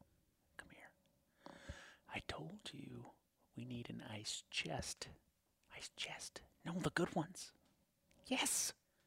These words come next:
No, I can't believe you made this mistake. No, don't worry about it. We'll just wing it.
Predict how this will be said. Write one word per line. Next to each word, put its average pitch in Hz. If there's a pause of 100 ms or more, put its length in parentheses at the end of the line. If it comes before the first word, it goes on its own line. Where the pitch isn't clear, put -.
(260)
No, 226 (180)
I -
can't -
believe -
you 131
made 160
this 160
mistake. 147
No, 160 (1000)
don't -
worry 123
about -
it. 135
We'll 139
just 135
wing 101
it. 104